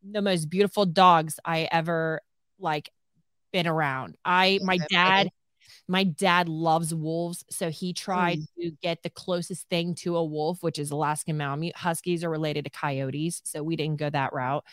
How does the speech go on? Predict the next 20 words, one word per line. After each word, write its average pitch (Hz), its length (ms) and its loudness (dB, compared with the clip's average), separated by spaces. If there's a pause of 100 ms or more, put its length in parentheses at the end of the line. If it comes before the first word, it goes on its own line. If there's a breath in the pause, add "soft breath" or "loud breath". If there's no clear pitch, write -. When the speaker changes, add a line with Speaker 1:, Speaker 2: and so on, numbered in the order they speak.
(460 loud breath)
Speaker 1:
Um, 175 460 10
they're 175 100 2
cousins, 156 640 -4 (160)
but, 180 200 4
um, 160 340 4
<laughs> 165 240 2
if - 20 0
you 156 120 4
want 151 120 0
a - 40 0
little 143 260 0
known 135 260 -2
fact. 139 400 -2 (460 loud breath)
Speaker 2:
You 208 60 -6
should 202 140 4
get 196 120 8
him 196 60 4
Speaker 1:
Um, 190 80 -2
Speaker 2:
a 190 100 -4
wolf. 165 340 -6